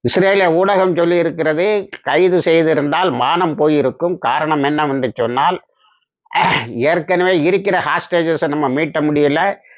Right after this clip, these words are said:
ஏற்கனவே இப்பொழுது போர் நிறுத்தத்துக்கு பிறகு நாம் ஆரம்பித்த சண்டையில் பல, அஹ்,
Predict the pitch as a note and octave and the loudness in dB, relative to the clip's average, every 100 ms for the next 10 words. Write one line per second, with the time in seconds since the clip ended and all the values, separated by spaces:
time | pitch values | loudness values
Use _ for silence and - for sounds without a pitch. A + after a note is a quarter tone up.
0 | _ B2 D#3 F3 F#3 F#3 F#3 F#3+ F#3+ C#3+ | _ 0 0 2 0 2 2 4 2 0
1 | F3+ F3 D#3+ A2+ - _ _ _ C#3+ F#3+ | 0 2 2 0 -4 _ _ _ 0 2
2 | F#3+ D#3+ F3 G3 F3+ F3 D#3 D#3+ D#3 E3 | 2 0 0 0 -2 0 -2 -2 0 0
3 | D#3+ F#3+ A3 A3+ C#3 D3 D#3+ D3 C#3+ F3 | 2 2 2 2 0 0 0 0 0 0
4 | E3+ D3 D#3 C#3+ D3+ D3+ D3+ F#3+ F#3+ C3+ | -2 -2 -2 0 0 2 2 0 -2 -2
5 | C#3 E3 G3 G#3 - _ _ _ _ _ | 0 0 0 -2 -6 _ _ _ _ _
6 | - C3 C3 C3 | -6 -2 0 0